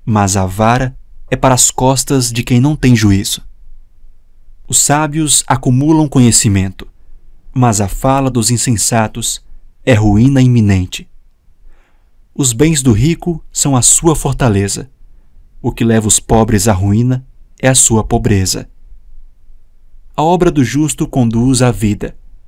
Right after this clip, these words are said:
e o rendimento do ímpio leva ao pecado. O caminho para a vida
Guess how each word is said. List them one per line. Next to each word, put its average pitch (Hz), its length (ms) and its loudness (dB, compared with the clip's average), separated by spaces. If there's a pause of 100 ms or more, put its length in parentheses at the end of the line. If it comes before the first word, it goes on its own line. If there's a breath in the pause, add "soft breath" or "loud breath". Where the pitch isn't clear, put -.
(380)
e 131 80 2
o 117 40 2
rendimento 110 600 2
do 104 180 0
ímpio 131 420 -2 (340)
leva 120 360 2
ao 107 120 0
pecado. 107 560 -4 (1300)
O 143 100 -4
caminho 175 380 0
para 147 260 2
a - 20 4
vida 139 500 -2